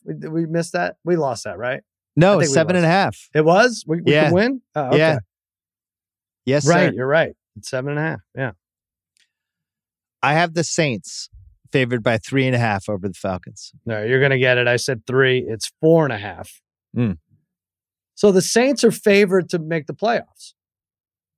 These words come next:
Speaker 1: The Saints are favored. The Niners are underdogs.
Speaker 2: Oh, yeah, technically. You're right.
Speaker 1: Yeah. How is
Speaker 2: So
Speaker 1: this
Speaker 2: if you
Speaker 1: gonna
Speaker 2: think,
Speaker 1: happen?
Speaker 2: so if you think the Saints are gonna make the playoffs
Speaker 1: You want that two seed.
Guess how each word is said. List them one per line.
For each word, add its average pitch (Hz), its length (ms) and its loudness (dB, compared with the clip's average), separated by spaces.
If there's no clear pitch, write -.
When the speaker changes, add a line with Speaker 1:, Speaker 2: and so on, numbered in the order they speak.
Speaker 1:
The 139 80 -6
Saints 196 300 4
are 202 80 4
favored. 143 460 -2
The 156 80 0
Niners 151 400 -2
are 165 80 0
underdogs. 101 640 -6
Speaker 2:
Oh, 131 80 2
yeah, 147 220 4
technically. 120 640 -4
You're 113 120 -2
right. 123 160 2
Speaker 1:
Yeah. 208 280 -2
How 175 160 -2
is 190 60 4
Speaker 2:
So 180 80 6
Speaker 1:
this 147 80 2
Speaker 2:
if - 20 -4
you 156 80 4
Speaker 1:
gonna 180 260 4
Speaker 2:
think, - 140 -8
Speaker 1:
happen? 107 220 -12
Speaker 2:
so - 160 0
if 143 80 0
you 165 60 2
think 185 160 -2
the 170 100 -2
Saints 180 420 -2
are 180 60 -2
gonna 160 160 -2
make 147 160 -2
the 117 80 -12
playoffs 117 760 -2
Speaker 1:
You 156 120 2
want 127 260 0
that 107 180 -2
two 104 180 -6
seed. 95 340 -8